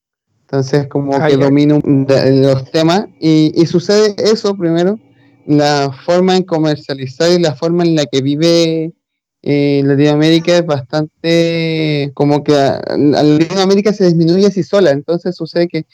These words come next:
Speaker 1: con estos modelos económicos intenta llamar a este extranjero, así como, "Ven para acá, invierte en mí, por favor". Entonces,
Speaker 2: Ajá.
Speaker 1: para eso es como cuando uno, cuando un músico le dicen, "Oh, te vendiste al mercado". Eh,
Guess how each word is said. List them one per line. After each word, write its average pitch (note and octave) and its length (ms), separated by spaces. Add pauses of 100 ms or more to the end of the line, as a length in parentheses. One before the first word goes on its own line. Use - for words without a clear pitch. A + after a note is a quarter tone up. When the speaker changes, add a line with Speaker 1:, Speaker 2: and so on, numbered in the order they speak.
(180)
Speaker 1:
con C#3+ 180
estos F3 240
modelos F3+ 320
económicos F3+ 480 (400)
intenta F3 560
llamar E3+ 380
a F3 240
este E3 200
extranjero, E3+ 880 (240)
así - 120
como, D#3+ 200
"Ven D#3+ 160
para E3 240
acá, E3+ 440
invierte D#3+ 540
en D3 200
mí, D#3 240
por F3 180
favor". E3 320
Entonces, D#3+ 680
Speaker 2:
Ajá. B2+ 80
Speaker 1:
para D3 240
eso F3 680 (300)
es F#3 140
como G3 320
cuando F3+ 340
uno, F#3+ 400
cuando E3 220
un F3 80
músico F#3 260
le F3+ 80
dicen, F3 260
"Oh, G3 160
te F3 120
vendiste E3+ 360
al E3+ 100
mercado". D#3+ 500
Eh, B2+ 40